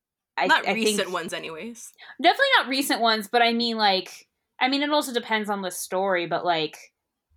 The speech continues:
Speaker 1: like, Sleeping Beauty, for example, is not as, there's even, like, when they go to the Forbidden Mountain, that's not really
Speaker 2: Yeah, it's not,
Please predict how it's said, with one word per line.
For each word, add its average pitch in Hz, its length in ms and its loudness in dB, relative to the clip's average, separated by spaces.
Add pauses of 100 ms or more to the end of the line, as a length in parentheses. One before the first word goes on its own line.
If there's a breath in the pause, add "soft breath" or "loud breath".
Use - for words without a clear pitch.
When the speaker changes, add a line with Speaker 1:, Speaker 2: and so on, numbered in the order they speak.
(880)
Speaker 1:
like, 208 240 2
Sleeping 277 520 -2
Beauty, 196 600 -2
for 190 100 -2
example, 165 720 -2 (960)
is 190 200 -2
not 175 220 6
as, 165 440 0 (120)
there's 247 240 2
even, 294 240 2
like, 262 180 2
when 254 120 4
they 240 120 4
go 240 220 8
to 233 60 10
the 233 100 6
Forbidden 208 400 2
Mountain, 180 320 2
that's 185 280 0
not 180 300 2
really 165 200 -2
Speaker 2:
Yeah, 277 140 6
it's 185 240 -2
not, 254 240 6